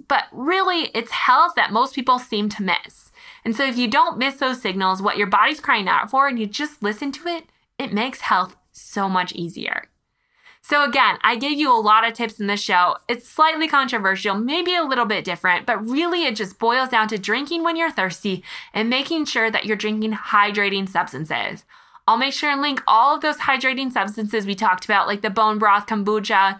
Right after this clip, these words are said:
kefir, fruit-infused waters, and that electrolyte drink in the show notes so that you can have those recipes, but it's really just knowing yourself and knowing what you need.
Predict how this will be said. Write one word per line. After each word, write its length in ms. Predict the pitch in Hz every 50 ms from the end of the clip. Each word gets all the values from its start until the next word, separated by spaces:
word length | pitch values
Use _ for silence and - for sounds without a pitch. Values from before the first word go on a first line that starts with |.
| - - -
kefir, 720 | - - 277 277 277 277 277 254 240 240 240 233 240 - - - _ _ _ -
fruit-infused 920 | - - - - - 320 330 285 269 277 277 277 294 277 294 285 269 262 254
waters, 580 | 254 254 240 240 240 233 226 226 226 226 220 - - -
and 420 | - 233 226 226 226 226 220 208
that 220 | 226 208 - - 247
electrolyte 540 | 254 311 349 349 - 311 285 262 233 214 208
drink 380 | - 220 214 214 208 208 - - - - - - - -
in 220 | - 247 254 262 254
the 80 | 254
show 240 | 240 247 - 214 202
notes 280 | 196 196 196 190 190 190
so 120 | - 240
that 100 | 226 202
you 100 | 202 247
can 140 | 254 269 311
have 240 | 269 240 247 226 214
those 220 | 214 208 196 208
recipes, 580 | 185 175 175 - - 247 233 285 320 339 320 -
but 140 | - 247 226
it's 200 | 226 226 - -
really 220 | 285 320 339 311
just 240 | 269 269 254 254 -
knowing 640 | 202 202 202 202 202 208 208 208 214 214 214 208 208 - - _ -
yourself 500 | 214 208 208 - 202 185 185 185 202 -
and 160 | - 208 208 202
knowing 280 | 196 202 208 208 202
what 160 | 196 190 -
you 100 | 196 196
need. 380 | 185 180 175 175 180 180 - -